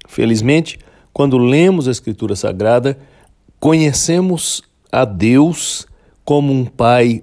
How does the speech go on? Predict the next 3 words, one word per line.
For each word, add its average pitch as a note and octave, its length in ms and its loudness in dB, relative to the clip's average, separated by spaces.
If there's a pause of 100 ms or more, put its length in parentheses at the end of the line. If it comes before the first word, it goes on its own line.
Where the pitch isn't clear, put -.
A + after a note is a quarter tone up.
amoroso C3+ 840 0 (520)
e C#3+ 100 0
misericordioso. A2+ 1120 -2